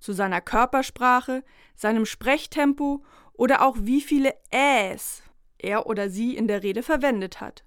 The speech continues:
Lust bekommen, reden und präsentieren zu üben, die Englischkenntnisse aufzufrischen? Dann einfach beim nächsten Treffen der Bonn International Toastmasters vorbeikommen.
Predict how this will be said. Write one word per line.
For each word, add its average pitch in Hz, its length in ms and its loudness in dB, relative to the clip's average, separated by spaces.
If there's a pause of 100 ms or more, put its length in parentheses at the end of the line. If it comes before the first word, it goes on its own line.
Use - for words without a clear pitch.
(540)
Lust 233 320 2
bekommen, 320 440 2 (340)
reden 277 500 2
und 220 200 -2
präsentieren 233 680 0
zu 226 140 -6
üben, 214 380 2 (440)
die 214 100 -4
Englischkenntnisse 262 1000 0
aufzufrischen? 311 680 -6 (1040)
Dann 269 240 4
einfach 320 480 2
beim 233 240 0
nächsten 220 380 -2
Treffen 277 500 2
der 214 140 0
Bonn 285 320 2
International 269 760 0
Toastmasters 233 800 -2
vorbeikommen. 208 720 -2